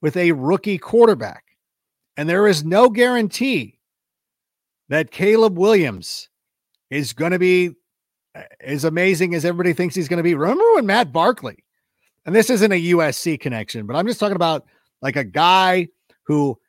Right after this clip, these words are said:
had Matt Barkley come out during what, the first year he was eligible,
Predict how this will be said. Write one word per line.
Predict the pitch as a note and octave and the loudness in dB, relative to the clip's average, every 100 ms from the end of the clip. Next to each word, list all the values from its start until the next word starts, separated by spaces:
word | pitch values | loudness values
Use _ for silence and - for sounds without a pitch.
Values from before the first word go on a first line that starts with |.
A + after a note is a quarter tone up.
| _ | _
had | - E3+ D3 | -2 -2 2
Matt | G#3 G#3+ | 0 2
Barkley | A3+ A#3 A3 G#3+ | 2 2 2 0
come | - F3+ F3+ | 0 -2 0
out | F3 E3 C3+ B2 | 0 -2 -4 -4
during | E3 E3+ D#3 C#3+ | -2 0 -4 -8
what, | C#3 A2 | -10 -12
the | A#2+ B2 | -10 -10
first | - G#3 F#3+ | 0 0 2
year | G3 E3+ | 0 0
he | F#3 | 2
was | E3+ D3 | 0 0
eligible, | D3 C3+ A#2+ B2+ A2+ | -2 -2 -4 -4 -6